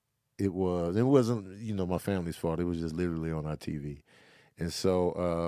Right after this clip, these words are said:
um, I would just be like, "I, I, I can't do all this." And so it made me scareder to,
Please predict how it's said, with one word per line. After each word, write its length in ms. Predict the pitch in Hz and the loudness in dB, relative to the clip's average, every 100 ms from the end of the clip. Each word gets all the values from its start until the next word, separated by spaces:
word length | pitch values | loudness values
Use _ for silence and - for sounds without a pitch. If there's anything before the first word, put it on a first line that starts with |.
| 80 80 | -2 -4
um, 60 | 80 80 _ _ _ _ _ _ _ _ _ _ _ _ - | -8 -18 _ _ _ _ _ _ _ _ _ _ _ _ 0
I 100 | 95 | 2
would 160 | 104 | 2
just 140 | 87 87 | 0 -8
be 80 | |
like, 180 | 82 73 - | -10 -10 -14
"I, 760 | - - 147 156 175 151 107 185 190 - - - - - - | -10 -4 -2 0 0 0 0 0 0 -8 -14 -20 -20 -16 2
I, 80 | 202 | 2
I 40 | |
can't 300 | - 156 127 | 6 4 6
do 180 | 135 127 | 8 8
all 160 | 135 | 8
this." 500 | 131 185 285 - - - _ _ _ _ | 10 8 8 0 -14 -20 _ _ _ _
And 160 | - 90 | -4 -4
so 220 | - 98 | 2 4
it 100 | 101 | 4
made 200 | 104 110 | 4 4
me 120 | 101 104 | 4 -2
scareder 800 | - - 151 190 135 104 110 104 | -4 4 8 8 8 4 0 -4
to, 480 | - 113 107 110 | 0 2 4 2